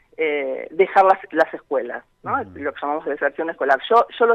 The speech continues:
Speaker 1: llamo exclusión más que deserción escolar.
Speaker 2: ¿Por qué, por qué le, le, elige esa palabra?
Speaker 1: ¿Por qué, por qué exclusión?
Speaker 2: Ujú.
Speaker 1: Y porque a veces las instituciones, si, si no nos tomamos, eh, el tiempo para,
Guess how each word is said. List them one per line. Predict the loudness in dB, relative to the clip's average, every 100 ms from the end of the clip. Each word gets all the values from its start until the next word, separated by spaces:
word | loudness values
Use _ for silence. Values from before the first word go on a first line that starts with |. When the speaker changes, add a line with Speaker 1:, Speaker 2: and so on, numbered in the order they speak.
| 2
Speaker 1:
llamo | 2 2 0
exclusión | -8 _ -8 -8 -4 -2 -2
más | -6 -8
que | -4
deserción | -4 -6 -8 -10 -12 -10 -10
escolar. | -8 -8 -8 -12 _ _ -14
Speaker 2:
¿Por | -12 -10
qué, | -14
por | -8 -8 -6
qué | -6
le, | -6 -6 -8 -10
le, | -12 -14 -12
elige | -12 -12
esa | -14 -16
palabra? | -16 -16 -18 -20 _ _ _ _ _ _ 0
Speaker 1:
¿Por | 0 2
qué, | -4 -4 -10 _ -4
por | -2
qué | -2
exclusión? | -4 -6 -6 -2 0 -2 -6 _
Speaker 2:
Ujú. | -20 -20 -18 -14
Speaker 1:
Y | -4
porque | 2 6
a | 6
veces | 6 4
las | 2 0
instituciones, | -6 -12 -10 -10 -4 -2 0 -2 -2 -4 -6 _ _ -14
si, | -10 -10 -12 _ -8
si |
no | 0 2
nos | 2 -2 -2
tomamos, | 4 4 6 4 4 0 _ _
eh, | -18 -10
el | -6 -6
tiempo | -2 0 0 -4 -8
para, | -8